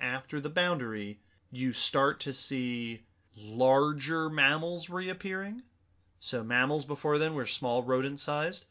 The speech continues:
Around a hundred thousand years, you start to see mammals hitting raccoon size. And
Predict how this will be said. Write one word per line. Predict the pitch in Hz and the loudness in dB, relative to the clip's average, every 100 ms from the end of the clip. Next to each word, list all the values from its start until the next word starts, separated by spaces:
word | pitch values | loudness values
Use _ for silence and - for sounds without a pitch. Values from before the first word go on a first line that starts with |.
| _ _ | _ _
Around | 139 120 117 110 | -4 -2 -2 -2
a | |
hundred | 104 143 143 139 | -4 -4 -4 0
thousand | 143 131 131 | 0 0 -2
years, | 123 127 151 147 | -4 -2 -4 -6
you | 120 | -8
start | 110 - 120 110 | -6 -4 -4 -4
to | 113 | -8
see | - 113 110 | -8 -6 -6
mammals | 127 113 113 110 104 - _ _ _ | -4 -4 -2 -4 -6 -14 _ _ _
hitting | - 143 123 110 | 0 2 2 0
raccoon | 107 104 - 131 135 147 | -2 -2 -2 -2 -2 -2
size. | 151 160 165 240 302 - - - _ - - | 0 2 2 0 -6 -8 -10 -14 _ -20 -2
And | 240 220 165 151 | 2 4 4 2